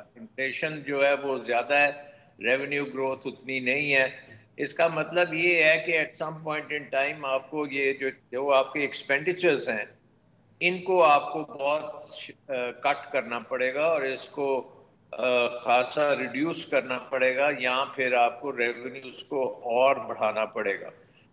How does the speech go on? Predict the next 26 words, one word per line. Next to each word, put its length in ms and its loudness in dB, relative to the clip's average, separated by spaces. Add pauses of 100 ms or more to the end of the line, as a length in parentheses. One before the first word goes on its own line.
(160)
So 100 6
I 100 8
think 240 0
whatever 800 0 (120)
is 300 -6
needed 420 -2 (100)
is 100 -14 (460)
a 280 -6
deft 520 -2 (480)
financial 600 0
management 960 -6
और 240 -6
Ministry 560 -6
of 40 2 (140)
Finance 600 2
जो 220 0
है, 320 0 (420)
uh, 400 4
it 140 -2
is 280 -2
in 160 -6
the 180 -2 (160)
eye 260 4
of 240 0
the 120 -2
storm। 340 -2